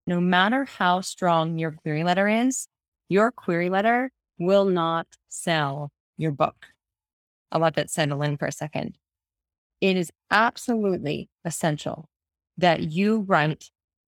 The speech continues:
the best, catchiest, strongest query letter that you can write before you query your list of literary agents.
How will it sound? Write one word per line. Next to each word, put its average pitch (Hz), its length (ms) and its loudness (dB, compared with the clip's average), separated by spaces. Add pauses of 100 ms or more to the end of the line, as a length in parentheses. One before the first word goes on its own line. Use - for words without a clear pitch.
(120)
the 151 120 -4 (160)
best, 214 520 -2 (460)
catchiest, 208 920 -2 (300)
strongest 196 720 0
query 170 200 -2
letter 156 360 0 (300)
that 165 220 2
you 175 180 0
can 208 220 -2
write 156 380 0 (300)
before 175 440 0
you 175 180 2
query 156 540 -4 (240)
your 170 160 -2
list 165 240 -4
of 147 100 -4
literary 151 280 -4
agents. - 520 -10